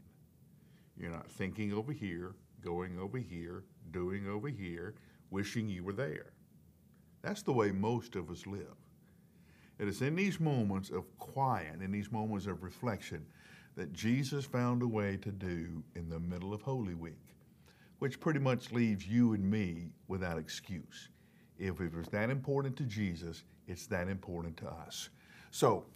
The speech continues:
take a few minutes today and make sure your heart, mind, and soul are all going the same direction, that your heart, mind, and soul are all in the same place. So you're living a congruent and aligned life.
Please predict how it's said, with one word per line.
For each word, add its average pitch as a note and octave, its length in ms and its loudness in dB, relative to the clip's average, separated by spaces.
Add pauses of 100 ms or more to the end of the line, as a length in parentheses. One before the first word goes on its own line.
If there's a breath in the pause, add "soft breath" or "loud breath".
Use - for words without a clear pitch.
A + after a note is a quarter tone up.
(260 loud breath)
take F3 240 2
a B3 40 -8
few A3 220 6
minutes C#3+ 340 8
today F2+ 540 2
and A2 160 2
make B2+ 240 2
sure A2+ 360 2
your F#2+ 160 2
heart, B2 400 0
mind, A#2 420 2
and C3 160 0
soul F#2+ 500 4
are A2+ 220 4
all A#2 160 6
going A2+ 400 2
the C#3 80 -2
same A2+ 340 4
direction, G2+ 540 0
that A2 160 0
your B2 140 4
heart, B2 320 2
mind, B2 320 2
and B2+ 100 0
soul G2 420 0
are F2+ 160 -4
all G#2 440 -2
in G#2 180 -2
the G2+ 100 -2
same F#2+ 440 -4 (100)
place. F2+ 460 -4 (720 loud breath)
So - 180 0
you're G2 220 4
living G#2+ 480 4
a F2+ 100 -2
congruent F#2+ 880 -2 (460)
and G#2+ 140 -2
aligned F#2 840 -2 (240)
life. - 140 -12